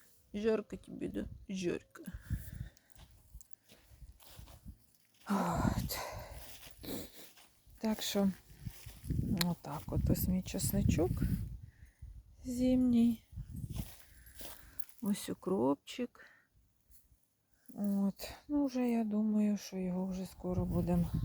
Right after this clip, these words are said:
будем срізати. А, оце ось морковка. Щоб ви понімали, бляха-муха. Її тут в рядку.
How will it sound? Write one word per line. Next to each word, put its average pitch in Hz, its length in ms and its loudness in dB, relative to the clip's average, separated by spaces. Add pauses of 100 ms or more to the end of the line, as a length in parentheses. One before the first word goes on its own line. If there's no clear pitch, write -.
(1800)
будем 185 360 -2
срізати. 143 640 0 (1120)
А, 170 720 2 (440)
оце 185 280 -4
ось 220 200 -2
морковка. - 640 -6 (240)
Щоб 180 200 -12
ви 175 140 -4
понімали, 147 680 -2
бляха-муха. 185 840 -2 (640)
Її 196 280 -4
тут 180 240 -10
в - 20 -8
рядку. 190 420 -2